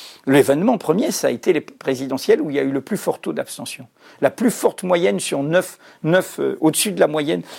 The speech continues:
par rapport aux, aux neuf élections présidentielles précédentes.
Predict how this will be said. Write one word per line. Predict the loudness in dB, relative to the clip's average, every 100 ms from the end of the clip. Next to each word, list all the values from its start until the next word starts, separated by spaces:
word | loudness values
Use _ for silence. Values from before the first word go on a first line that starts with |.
| -4
par | 0
rapport | 0 2 0 0
aux, | -2 -2 0
aux | 2
neuf | 4 2 -4 -16 -4
élections | 0 0 0 -4
présidentielles | -2 -2 -2 -4 0 0 0
précédentes. | -6 -6 -6 -6 -10